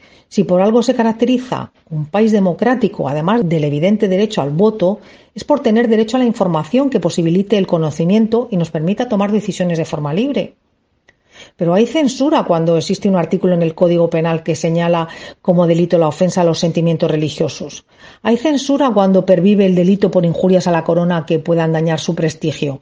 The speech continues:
Casi da risa decirlo. Sin embargo, no hay delito en hacer abiertamente apología del fascismo o expresar abiertamente en público odio hacia los niños inmigrantes o a las mujeres negando la violencia machista,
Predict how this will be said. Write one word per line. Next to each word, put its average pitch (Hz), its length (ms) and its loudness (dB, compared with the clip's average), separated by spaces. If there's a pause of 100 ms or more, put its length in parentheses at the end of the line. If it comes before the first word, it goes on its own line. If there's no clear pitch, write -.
(140)
Casi 175 240 -6
da 170 120 0
risa 151 240 -4
decirlo. 151 480 -4 (480)
Sin 208 180 2
embargo, 254 360 2
no 262 120 4
hay 294 100 2
delito 294 480 0
en 185 140 2
hacer 214 380 0
abiertamente 196 600 2
apología 180 440 2
del 175 140 2
fascismo 214 680 -2 (260)
o 175 80 4
expresar 170 360 0
abiertamente 165 560 0
en 165 100 2
público 175 720 -2
odio 196 300 6
hacia 180 180 2
los 160 160 0
niños 170 260 0
inmigrantes 208 760 0
o 170 60 4
a 156 40 2
las 147 160 0
mujeres 185 440 2
negando 170 340 2
la 156 120 2
violencia 156 420 0
machista, 190 720 -2